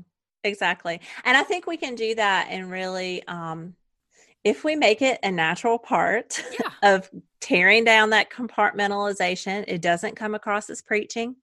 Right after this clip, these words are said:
Speaker 2: Yeah.
Speaker 1: It doesn't come across as shoving stuff down people's throats. It's basically saying, "God's part of my life and this is what he's doing," and,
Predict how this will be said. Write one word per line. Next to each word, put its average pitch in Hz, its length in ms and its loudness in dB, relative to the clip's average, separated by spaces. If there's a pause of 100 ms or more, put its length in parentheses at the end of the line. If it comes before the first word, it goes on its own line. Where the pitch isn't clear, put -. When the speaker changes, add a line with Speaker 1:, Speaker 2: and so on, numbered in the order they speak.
(380)
Speaker 2:
Yeah. 320 160 -6
Speaker 1:
It - 120 -4
doesn't 180 380 2
come 226 180 0
across 220 440 2
as 175 160 -8
shoving 202 420 0
stuff 233 340 -2
down 220 260 0
people's 220 440 -6
throats. 208 520 -2 (460)
It's - 160 0
basically 247 520 0
saying, 226 340 0
"God's 233 260 -2
part 226 260 -8
of 247 80 -2
my 233 140 -2
life 196 380 -2
and 175 120 -6
this 185 180 -10
is 202 140 -12
what 196 140 -4
he's 190 200 -4
doing," 175 400 -6 (300)
and, 208 200 2